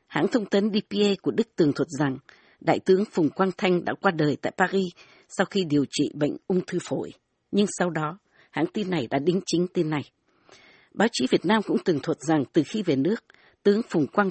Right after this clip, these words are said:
Thanh đã gặp các giới chức cao cấp nhất trong chính phủ. Tuy nhiên, tình trạng sức khỏe của tướng Thanh vẫn còn là một nghi vấn lớn sau khi ông không xuất hiện để tham dự lễ dâng hương tại đài tưởng niệm các liệt sĩ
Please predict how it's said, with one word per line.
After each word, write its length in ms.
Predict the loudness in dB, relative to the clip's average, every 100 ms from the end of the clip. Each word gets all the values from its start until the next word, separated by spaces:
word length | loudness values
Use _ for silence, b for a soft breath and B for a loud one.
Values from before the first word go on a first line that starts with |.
| 0
Thanh 240 | 0 0 -4 -4
đã 80 |
gặp 180 | 0 0 0
các 100 | -6 0
giới 80 | -2
chức 180 | -2 -6
cao 160 | -2 -4
cấp 260 | -4 -6
nhất 180 | -4 -6 -4
trong 160 | -4
chính 140 | -2 -6
phủ. 300 | -2 -2 -2 _ b b b b b -2
Tuy 120 | 0
nhiên, 160 | 0 -2 0
tình 140 | 2
trạng 200 | 2 -2 -4
sức 80 | -6
khỏe 200 | -2 0
của 120 | 0 -2
tướng 200 | -2 -2
Thanh 200 | -2 -4 -2
vẫn 200 | -4 -4 -4
còn 240 | -4 -2
là 100 | -4
một 160 | -6 -2
nghi 220 | 0 0
vấn 180 | 0 -2
lớn 320 | -2 -2 -4 -12 B B B
sau 220 | -8 -4 -4
khi 280 | -4 -4 -2
ông 180 | -2 -2
không 240 | -2 -4
xuất 220 | -4 -8
hiện 240 | -6 -6 -4
để 100 | -8 -4
tham 180 | -2 0
dự 180 | -2 -2
lễ 220 | 0 -2 0
dâng 180 | -2 -2
hương 260 | -2 -2 -2 B B B
tại 120 | -4
đài 200 | 0 -2 0
tưởng 220 | 2 4
niệm 200 | 4 2
các 200 | -4 -4
liệt 100 | -4 -4
sĩ 220 | -6 -6